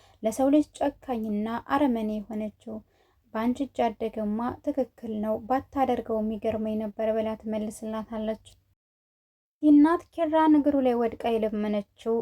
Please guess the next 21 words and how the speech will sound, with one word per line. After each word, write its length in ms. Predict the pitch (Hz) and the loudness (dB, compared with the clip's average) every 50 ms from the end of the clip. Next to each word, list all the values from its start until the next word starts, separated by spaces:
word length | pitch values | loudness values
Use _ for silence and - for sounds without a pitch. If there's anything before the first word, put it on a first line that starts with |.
| - - 247 | -4 -2 2
ያችኛዋ 580 | 285 277 277 277 _ - - 220 214 220 220 214 | 4 4 4 2 _ -6 -6 -4 -4 -4 -4 -6
ሴት 220 | 202 - 208 208 - | -6 -8 -10 -8 -6
አይደለችም። 640 | 220 214 208 214 214 214 214 214 - - - 220 208 208 208 - _ _ _ _ _ - | -4 -4 -2 -2 -2 -2 -4 -4 -4 -6 -6 -4 -4 -4 -4 -6 _ _ _ _ _ 0
በጣም 300 | 254 247 254 240 240 247 269 | 0 2 2 2 2 2 2
ለየት 380 | 262 247 220 214 214 - _ - | 2 2 0 0 -4 -4 _ -6
ያለች 280 | 226 214 214 214 208 - | -4 -4 -4 -4 -6 -6
ሴት 180 | - 226 220 - | -10 -12 -12 -10
ሆናለች። 540 | - 220 208 214 214 214 214 220 214 - - - _ _ _ _ _ _ _ _ | -8 -6 -4 -4 -2 -2 -2 -4 -4 -6 -10 -20 _ _ _ _ _ _ _ _
ጽናትን 440 | - 247 262 277 285 285 - 330 311 285 | 0 2 4 6 6 4 4 4 4 6
የምትነገራት 1000 | 277 294 311 294 294 302 - - 311 285 262 247 233 214 208 226 226 226 220 220 - 226 | 6 8 8 8 8 6 6 2 0 0 2 0 -4 -4 -4 -4 -4 -4 -4 -6 -8 -10
ንግግርና 680 | 220 214 208 220 208 - - 220 214 214 208 214 226 233 240 - - - | -10 -10 -10 -10 -12 -10 -10 -10 -8 -6 -6 -6 -4 -4 -6 -6 -4 0
ድርጊት 420 | 233 262 262 247 233 269 277 - 302 - | 2 2 2 2 -2 -6 -8 -8 -6 -4
በጣም 400 | 285 262 - - 233 247 269 285 | -4 -4 -4 -6 -4 2 4 4
ያሳፍራል። 720 | 262 240 208 - 226 214 - _ - 214 208 214 214 214 220 214 - _ _ _ _ _ _ _ _ _ _ _ _ _ _ _ _ _ _ _ _ _ _ _ _ _ _ _ _ - | 4 2 0 -6 -10 -10 -10 _ -4 0 0 2 0 0 -2 -6 -12 _ _ _ _ _ _ _ _ _ _ _ _ _ _ _ _ _ _ _ _ _ _ _ _ _ _ _ _ 2
ቤቲ 200 | 254 277 285 - 320 330 - - | 4 4 4 4 2 0 0 2
አንድ 240 | 294 302 320 311 294 311 294 | 4 6 6 8 8 8 6
ነገር 280 | 285 277 262 269 262 269 | 6 4 4 2 0 0
ብትሆን 400 | 240 233 233 - _ - 226 247 254 - | -2 -4 -6 -8 _ -6 -6 -6 -4 -4
እዚህ 220 | 269 269 262 294 254 | -4 -2 0 0 2
ቤት 160 | 269 269 269 | 2 0 0
ያሉ 220 | 269 240 220 220 | 0 0 0 -2